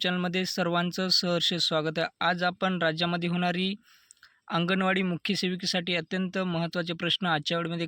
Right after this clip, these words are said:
कव्हर करणार आहोत. हा व्हिडिओ सर्वांनी शेवटपर्यंत पहा. व्हिडिओ आवडल्यास व्हिडिओला लाईक आणि एमआर अकॅडमी YouTube चॅनलला नक्की सबस्क्राईब करा. चला तर मित्रांनो, व्हिडिओला सुरुवात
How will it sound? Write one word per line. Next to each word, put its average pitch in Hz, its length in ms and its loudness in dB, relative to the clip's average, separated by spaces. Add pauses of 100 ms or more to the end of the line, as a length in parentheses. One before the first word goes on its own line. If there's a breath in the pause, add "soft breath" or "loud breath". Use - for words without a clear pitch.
कव्हर 151 200 0
करणार 165 320 0
आहोत. 175 200 0 (100)
हा 156 280 -2
व्हिडिओ 170 260 -2
सर्वांनी 170 460 -2
शेवटपर्यंत 160 480 0
पहा. 165 200 2
व्हिडिओ 156 320 0
आवडल्यास 170 420 0
व्हिडिओला 160 300 0
लाईक 160 300 2
आणि 151 140 -2
एमआर 156 220 0
अकॅडमी 165 380 -2 (500 loud breath)
YouTube 170 300 2
चॅनलला 165 320 4
नक्की 156 340 -2
सबस्क्राईब 143 400 -4
करा. 143 220 -4
चला 165 240 -2
तर 180 120 -4
मित्रांनो, 190 320 -2
व्हिडिओला 180 400 0
सुरुवात 156 340 -2